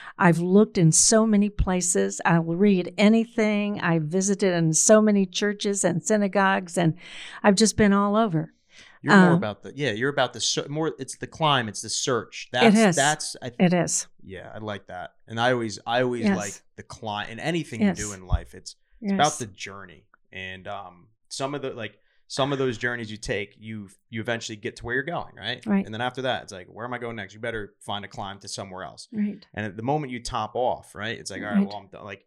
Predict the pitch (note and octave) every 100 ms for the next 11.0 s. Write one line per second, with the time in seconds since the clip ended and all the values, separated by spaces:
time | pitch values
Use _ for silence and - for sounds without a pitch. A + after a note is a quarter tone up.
0 | _ _ G#3+ G3+ G3 A#2+ B2 A2 G#2+ G#2
1 | G#2+ F#2+ F#2 _ - G#2+ G2+ F#2+ G2+ F#2
2 | - G2 F#2+ F2+ F2+ - F#2+ F#2+ F#2 -
3 | G#2 G2 F#2+ G#2 G#2 F#2+ A2 F#2+ B2+ A#2+
4 | A2+ G#2+ - A2+ A#2 F#3 - A#2+ G#2 G2+
5 | - - G#2+ - G2 F#2+ _ _ A2+ A2
6 | A#2+ B2+ G#2 G#2 A#2+ G#2 A2+ A#2 A2 A#2+
7 | A#2+ - C3+ C#3 A#2 A#2 A2 C#3+ C3 B2
8 | B2 A2+ G2 - C3 G2+ - - - G#3
9 | G3 F3+ - _ _ _ _ _ _ _
10 | - G#2+ G2+ G#2+ - B2 - A#2 A2 G2+